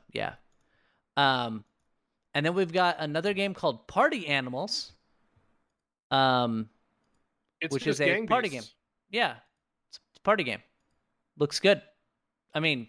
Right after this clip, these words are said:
Speaker 2: I
Speaker 1: doesn't
Speaker 2: still
Speaker 1: look
Speaker 2: haven't
Speaker 1: great, but
Speaker 2: found, I, I haven't found the asset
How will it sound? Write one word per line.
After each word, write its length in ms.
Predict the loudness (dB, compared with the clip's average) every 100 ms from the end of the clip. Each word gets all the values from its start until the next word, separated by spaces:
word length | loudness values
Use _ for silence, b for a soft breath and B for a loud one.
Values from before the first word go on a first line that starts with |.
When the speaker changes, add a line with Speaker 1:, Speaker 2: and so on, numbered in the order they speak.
| _
Speaker 2:
I 80 | -2
Speaker 1:
doesn't 160 | 0 0
Speaker 2:
still 100 | 2
Speaker 1:
look 80 |
Speaker 2:
haven't 140 | 2 2
Speaker 1:
great, 160 | 0 0
but 60 |
Speaker 2:
found, 440 | 2 4 2 0 -4 -12 _ _ _ -6
I, 100 | -4
I 120 | -2 -2
haven't 340 | -2 -4 -6
found 360 | -4 -2 -2 -4
the 160 | -12 -10
asset 460 | -2 -2 0 -2 -4